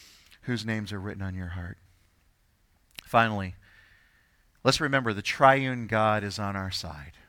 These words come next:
The triune God is on our side. Father, Son, Spirit.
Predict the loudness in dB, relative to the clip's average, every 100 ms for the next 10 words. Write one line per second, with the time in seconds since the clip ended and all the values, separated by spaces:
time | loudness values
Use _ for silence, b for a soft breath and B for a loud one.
0 | _ _ _ _ _ _ _ _ _ -8
1 | -6 -6 -6 -6 -6 -6 -8 -8 -10 -8
2 | -8 -8 -10 -10 -8 -10 -8 -8 -8 -14
3 | -16 -18 -20 _ _ _ _ -18 2 2
4 | 2 -2 -10 -10 -6 -4 -4 -10 -16 b
5 | b -8 -6 -4 -6 -6 -8